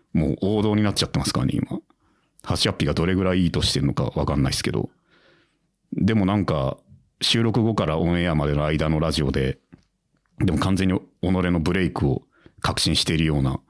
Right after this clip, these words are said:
なんか言動はあったという噂もあるし、ラジオの収録でなのかわかんないけど。だ-、ハッシーハッピー自体は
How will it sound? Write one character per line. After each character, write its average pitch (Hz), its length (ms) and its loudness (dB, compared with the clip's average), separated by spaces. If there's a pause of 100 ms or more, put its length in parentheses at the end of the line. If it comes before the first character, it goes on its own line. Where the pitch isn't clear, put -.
(560)
な 85 120 0
ん - 40 0
か 69 260 -2
言 76 240 0
動 73 160 2
は 73 100 0
あ - 20 -2
っ - 140 -12
た - 140 -4
と - 180 -2
い 71 80 0
う 71 60 2
噂 69 260 0
も 71 100 0
あ 71 40 -2
る - 60 -6
し、 - 300 -4 (320)
ラ 73 160 0
ジ 78 100 2
オ 69 60 2
の 67 60 2
収 - 160 0
録 69 180 0
で 71 80 0
な 65 80 -2
の 67 100 -4
か - 220 -6 (560)
わ 71 120 0
か 73 100 0
ん 69 80 2
な 67 80 2
い - 60 -2
け - 100 -2
ど。 65 140 0 (1000)
だ-、 90 100 -4
ハ - 120 -4
ッ - 20 -2
シ - 200 0
ー 117 80 2
ハ - 40 -8
ッ - 60 -20
ピ 123 120 0
ー - 20 4
自 117 160 2
体 78 160 2
は 67 240 0